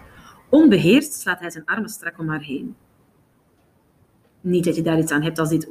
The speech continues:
klote programma over twee dagen uit de lucht is. Als die fucking Rijn." Zijn woedende woorden gaan over in onverstaanbaar gemompel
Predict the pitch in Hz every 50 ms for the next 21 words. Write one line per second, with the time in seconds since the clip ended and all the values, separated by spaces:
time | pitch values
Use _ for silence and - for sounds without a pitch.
0 | - _ - 180 175 170 170 165 - 160 151 165 165 165 165 156 165 160 - 180
1 | 175 170 165 156 170 170 - 175 170 - 170 170 170 170 - - 165 156 - -
2 | _ _ - - - - _ - 156 165 160 - - - - 190 185 - 190 170
3 | 160 156 160 170 175 180 190 180 - - - _ _ _ _ _ _ _ _ _
4 | _ _ _ _ _ _ _ _ _ - 156 170 170 151 135 135 151 160 165 156
5 | - - - 151 160 170 175 170 160 185 - _ _ _ - - - _ 180 202
6 | 208 220 214 202 277 349 311 233 170 156 147 165 208 254 269 247 196 170 165 160
7 | 160 - 196 220 214 - - 156 156 156 - - 277 - - - 170 - - -
8 | - 226 240 226 175 165 151 - - 156 156 170 214 254 269 - 208 208 208